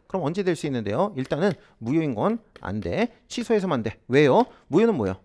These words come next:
말하자면 치유는 뭐예요? 치료라고 그랬죠. 치료. 치료 누구한테요? 죽은 놈을 치료하나요? 아니죠. 아픈 놈을 치료하는 거죠. 그래서 무효. 죽은 놈은 치료할 수 없어요. 취소. 아픈 놈을 취소, 치유할 수 있는 거예요. 다만 취소도 내용적 하자. 이건 안 돼. 절차적 하자, 형식적 하자.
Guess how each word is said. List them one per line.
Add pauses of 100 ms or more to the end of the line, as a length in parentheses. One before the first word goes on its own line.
말하자면
치유는
뭐예요?
치료라고
그랬죠.
치료. (240)
치료
누구한테요?
죽은
놈을
치료하나요? (180)
아니죠.
아픈
놈을
치료하는
거죠. (200)
그래서 (120)
무효.
죽은
놈은
치료할
수
없어요. (200)
취소. (120)
아픈
놈을
취소,
치유할
수
있는
거예요. (240)
다만 (180)
취소도 (560)
내용적
하자. (120)
이건
안
돼. (260)
절차적
하자, (280)
형식적
하자.